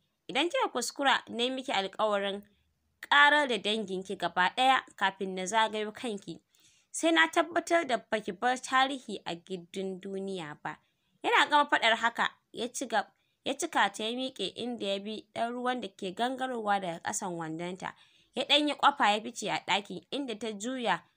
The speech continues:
ta tsira wa Murja ido wacce take murmushi tana ƙoƙarin komawa ta yi kwanciyarta.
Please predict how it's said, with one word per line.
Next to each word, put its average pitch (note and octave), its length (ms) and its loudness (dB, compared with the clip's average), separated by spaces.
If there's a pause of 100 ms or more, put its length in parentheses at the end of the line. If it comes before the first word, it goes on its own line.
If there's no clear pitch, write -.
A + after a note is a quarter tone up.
(140)
ta A#3+ 100 -6
tsira B3 460 4
wa - 20 -4
Murja F#3+ 480 0
ido F#3+ 220 -2
wacce A#3+ 260 -2
take A3+ 320 -6
murmushi F3 480 -6
tana A#3+ 320 -4
ƙoƙarin A3 480 -4
komawa G3+ 640 2
ta F#3+ 80 -10
yi F#3+ 80 -6
kwanciyarta. G3+ 800 -6